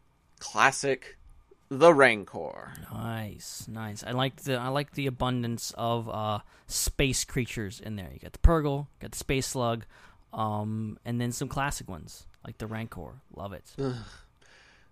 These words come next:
Speaker 1: the Purrgil. Ugh.
Speaker 2: <laughs> You're, you're still not over those, are you?
Speaker 1: Don't get me started on the Purrgils, man.
Speaker 2: I, I'm,
Speaker 1: Um,
Speaker 2: I'm still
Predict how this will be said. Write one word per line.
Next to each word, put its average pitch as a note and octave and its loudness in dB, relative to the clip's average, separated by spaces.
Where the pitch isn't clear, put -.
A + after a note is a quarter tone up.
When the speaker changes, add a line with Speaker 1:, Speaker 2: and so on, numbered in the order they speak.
Speaker 1:
the C3 -16
Purrgil. A#2+ 0
Ugh. D#3 4
Speaker 2:
<laughs> G3 -14
You're, F#3 -2
you're D3 -2
still D#3+ -2
not C3 0
over A#2+ 0
those, A2 -2
are G#2 -4
you? G2+ -4
Speaker 1:
Don't F#3 6
get F3+ 2
me E3 -4
started A3 6
on G3 2
the F#3+ 0
Purrgils, G3+ 8
man. E3+ 6
Speaker 2:
I, C#3+ 2
I'm, E3 6
Speaker 1:
Um, C#3 -6
Speaker 2:
I'm F#3+ 2
still D3 2